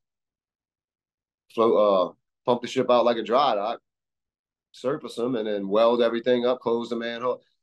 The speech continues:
Now, I don't know for a fact that they actually removed the manholes and welded up the holes, which I would think that'd probably be the smart thing to do, but being that it was a new industry down there, who knows? Because years, as the <laughs> years went on,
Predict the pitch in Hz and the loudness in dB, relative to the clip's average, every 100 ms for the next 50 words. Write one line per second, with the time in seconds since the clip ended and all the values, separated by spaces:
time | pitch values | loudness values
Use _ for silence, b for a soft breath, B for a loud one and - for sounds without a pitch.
0 | _ 117 143 127 123 123 117 110 123 117 | _ -2 2 0 0 -4 -4 -8 -6 -6
1 | 117 110 113 117 113 104 101 110 123 123 | -6 -6 -4 -4 -6 -8 -6 -2 2 2
2 | 120 110 117 117 113 117 117 113 110 104 | 0 0 2 2 2 2 2 0 -4 0
3 | 113 113 113 110 104 117 120 120 107 101 | 0 0 -2 -4 -4 -4 -6 -10 -16 -18
4 | - _ _ _ _ _ _ _ _ 160 | -20 _ _ _ _ _ _ _ _ 0
5 | 160 190 185 139 131 151 131 117 101 135 | 2 2 2 2 2 2 2 -2 -2 2
6 | 131 113 101 92 104 104 104 104 98 - | 2 2 -6 -4 -6 -4 -2 -2 -2 -8
7 | 110 110 110 107 104 104 117 117 127 135 | -6 -2 -2 -2 -6 -6 -4 -2 -2 -6
8 | - 101 98 95 92 95 127 117 120 95 | -10 -8 -4 -4 -6 -4 -2 2 2 2
9 | 87 - - _ _ _ _ _ _ _ | -4 -16 -20 _ _ _ _ _ _ _
10 | _ - 101 113 104 - 101 127 127 123 | _ -8 0 2 2 0 2 4 6 4
11 | - - 110 104 107 107 147 120 120 117 | 0 -4 -4 -4 -6 -4 -4 0 2 4
12 | 123 120 104 98 | 6 6 2 -2